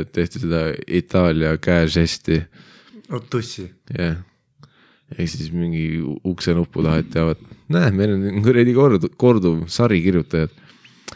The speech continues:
Speaker 1: Eh, lugesite Tussisööjate kahekümne esimeses episoodis ette mu loo sellest, kuidas üks noor mees pidas tussi lukuauguks ja tegi näppudega jalge vahel imelikku keerutamist.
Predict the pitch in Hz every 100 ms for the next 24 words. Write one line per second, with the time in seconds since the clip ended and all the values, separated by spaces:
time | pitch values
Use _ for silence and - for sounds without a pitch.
0 | - - - 90 85 95 135 101 87 -
1 | 90 87 85 107 - 82 82 80 - 98
2 | 95 85 80 95 98 82 78 78 110 -
3 | 85 82 78 90 87 - 80 78 90 98
4 | 78 - 123 131 - - 92 82 78 85
5 | - 101 135 98 87 87 113 - - -
6 | - - _ _ 98 85 - - 131 143
7 | - 80 107 - 80 82 78 - 80 85
8 | 85 123 - 82 82 78 101 90 85 85
9 | 64 92 117 107 - 90 80 78 - 78
10 | 73